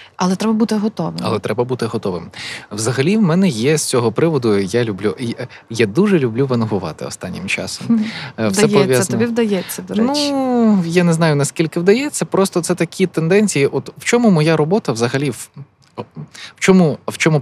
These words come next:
Speaker 2: полягає моя робота як спеціаліста-психолога? В тому, щоб взяти факти і звести їх до якогось висновку. Логічного, зрозумілого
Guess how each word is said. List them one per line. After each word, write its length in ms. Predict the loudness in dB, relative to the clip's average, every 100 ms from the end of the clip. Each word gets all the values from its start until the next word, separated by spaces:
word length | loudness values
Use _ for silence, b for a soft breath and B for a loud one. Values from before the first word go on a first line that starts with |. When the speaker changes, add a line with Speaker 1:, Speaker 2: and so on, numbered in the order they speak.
| 2
Speaker 2:
полягає 520 | 4 4 4 2 2
моя 220 | 2 0
робота 380 | -2 0 0 0
як 280 | -2 -2 -2
спеціаліста-психолога? 1300 | -12 -6 -2 -2 -4 -10 -8 -6 0 0 -2 -8 -16 B B B
В 40 | B
тому, 240 | 2 2
щоб 320 | 0 0 0 -2
взяти 340 | -2 -4 -6
факти 540 | -6 -4 -4 -6 -8 -8 _ b b b -6
і 80 | -4
звести 400 | 2 2 0 -4
їх 220 | -2 -2 2
до 120 | 4
якогось 440 | 4 2 0 -2
висновку. 580 | 0 0 0 -8 -8 -14 -14 _ _ -4
Логічного, 720 | -2 0 0 0 2 2 2
зрозумілого 880 | 0 0 -2 -2 0 2 4 4 2